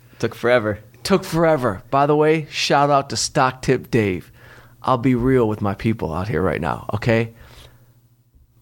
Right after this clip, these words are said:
Speaker 2: I'm doing great in the world. You know, things are good right now for me. I, I, I,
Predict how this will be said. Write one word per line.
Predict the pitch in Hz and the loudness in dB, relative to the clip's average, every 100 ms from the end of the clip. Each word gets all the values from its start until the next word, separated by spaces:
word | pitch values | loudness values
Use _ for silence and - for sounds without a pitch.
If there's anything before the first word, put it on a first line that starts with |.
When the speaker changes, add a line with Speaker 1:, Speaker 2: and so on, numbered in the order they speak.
| - | -2
Speaker 2:
I'm | 190 185 | 0 2
doing | 170 143 123 | 4 2 2
great | 123 123 - | 2 2 2
in | 104 | -2
the | 98 | 0
world. | 98 80 57 - - - - | 2 0 -2 -10 -20 -20 -2
You | 160 | 2
know, | 151 160 | 4 2
things | - 233 185 | 2 2 2
are | |
good | 139 143 117 | 0 0 2
right | 110 78 | 0 0
now | 85 | -4
for | 98 | -4
me. | 95 82 | -4 0
I, | 80 | 0
I, | - 73 | 0 -2
I, | - | -4